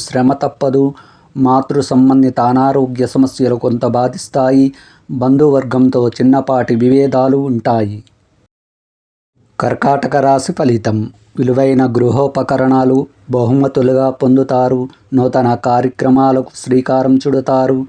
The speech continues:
వ్యాపారాలు, ఉద్యోగాలలో నూతన ఉత్సాహంతో ముందుకు సాగుతారు.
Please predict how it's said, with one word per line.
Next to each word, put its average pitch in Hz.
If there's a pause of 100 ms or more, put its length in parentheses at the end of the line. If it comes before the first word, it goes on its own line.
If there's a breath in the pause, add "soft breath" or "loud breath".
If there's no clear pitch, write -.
(320 soft breath)
వ్యాపారాలు, 127 (100)
ఉద్యోగాలలో 131 (140)
నూతన 131 (180)
ఉత్సాహంతో 135 (420 loud breath)
ముందుకు 131
సాగుతారు. 127